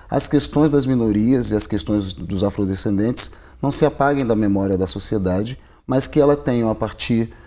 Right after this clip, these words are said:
dessas pesquisas nossas, um outros olhares, né? Não só o olhar da negatividade, da subalternização, mas também o olhar da contribuição a toda, a esse conhecimento que nós temos no mundo moderno de hoje, né?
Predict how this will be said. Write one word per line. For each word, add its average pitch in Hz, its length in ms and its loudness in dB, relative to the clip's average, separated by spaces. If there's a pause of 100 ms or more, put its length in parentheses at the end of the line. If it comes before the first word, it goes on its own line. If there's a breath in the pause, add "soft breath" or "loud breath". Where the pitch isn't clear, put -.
(160 loud breath)
dessas 104 420 0
pesquisas 113 560 -2
nossas, 120 380 0
um 139 120 4
outros 147 320 2
olhares, 92 480 2
né? 117 220 0 (260 loud breath)
Não 139 140 2
só 123 260 2
o 123 60 0
olhar 113 300 2
da 113 100 0
negatividade, 104 880 0
da 92 160 -2
subalternização, 98 1400 -2 (360 loud breath)
mas 120 180 -2
também 127 380 2
o 139 40 2
olhar 127 280 2
da 131 260 0 (560 loud breath)
contribuição 143 920 2 (180 loud breath)
a 131 120 0
toda, 160 400 2 (240)
a 117 140 0
esse 143 200 2
conhecimento 135 640 2
que 139 80 -2
nós 127 200 -2
temos 123 280 0
no 131 100 2
mundo 123 320 2
moderno 110 480 0
de 117 100 -2
hoje, 95 300 0
né? 95 220 -4